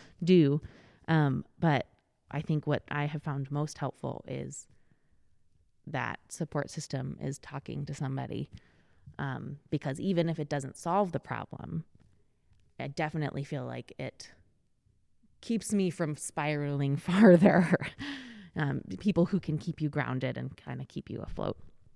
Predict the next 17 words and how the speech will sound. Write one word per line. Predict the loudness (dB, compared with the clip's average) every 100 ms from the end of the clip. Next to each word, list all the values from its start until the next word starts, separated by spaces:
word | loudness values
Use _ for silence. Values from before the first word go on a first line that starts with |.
| -20 _ _ -20 _ -20 -6
And | 2 6 6
then, | 6 6 2 -20 -20 _ -12
of | -10
course, | -2 -2 -2 -6 -14 _ _ _ _ _ _ -4
uh, | -2 -4 -6 -12 _
the | -2 0
reminder | 0 0 0 0 2 2 2
that | 2 -2 -4 _ _ _ _ _ _
God | -4 -2 0 -2
is | -4 -8 -20 -20 _ _ _ -4
with | -2 -2
us | -8 -8 -4
through | -4 -2
all | -2 0
of | -2
it, | -4 -14 -20 -18 -12
that, | -10 -8